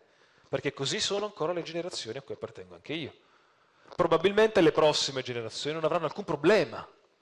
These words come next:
alcun problema a relazionarsi a questo. Detto ciò, detto ciò, la privacy oggi per le nuove generazioni è qualcosa che non esiste. E anche per i tribunali americani, e anche per i giornalisti.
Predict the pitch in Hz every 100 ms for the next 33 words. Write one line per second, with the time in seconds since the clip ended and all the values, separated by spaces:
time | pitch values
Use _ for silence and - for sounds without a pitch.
0 | _ - 139 - 262 240 220 185 233 175
1 | 127 117 - 123 113 - 110 - 101 -
2 | - _ _ _ - 135 139 147 147 -
3 | 226 247 - - - _ _ - 113 -
4 | 127 - 117 151 - - - 127 127 127
5 | 160 180 - 156 123 113 127 117 110 120
6 | 110 104 101 - - 120 139 170 _ -
7 | _ _ _ - - - - - 135 135
8 | - 151 139 123 135 180 180 165 - 156
9 | 120 - - - - _ _ _ _ _
10 | _ _ _ - - - 165 208 285 302
11 | 277 254 262 247 254 214 190 165 196 202
12 | 196 214 135 - - - _ _ _ _
13 | - - 151 170 196 233 254 294 226 226
14 | 220 233 226 139 - - -